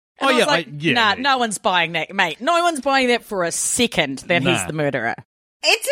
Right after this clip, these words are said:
Speaker 3: a dick move that he was giving up police info to her to make her spend time with him.
Speaker 1: Yeah.
Speaker 2: <laughs>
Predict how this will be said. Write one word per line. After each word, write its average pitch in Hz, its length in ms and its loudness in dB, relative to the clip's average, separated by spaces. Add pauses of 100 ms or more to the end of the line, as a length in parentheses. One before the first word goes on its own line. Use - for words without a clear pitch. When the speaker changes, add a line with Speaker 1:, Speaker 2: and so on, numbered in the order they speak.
Speaker 3:
a 277 80 -8
dick 359 300 -2
move 330 340 0
that 294 120 2
he 269 140 -6
was 254 180 -6
giving 269 320 0
up 262 180 2
police 254 480 -2
info 233 440 0
to 202 120 0
her 214 220 -2
to 214 80 -2
make 202 220 -6
her 220 120 -2
spend 220 340 -2
time 254 400 0
with 226 160 -2
him. 170 600 -2 (260)
Speaker 1:
Yeah. 214 600 0
Speaker 2:
<laughs> 143 40 -16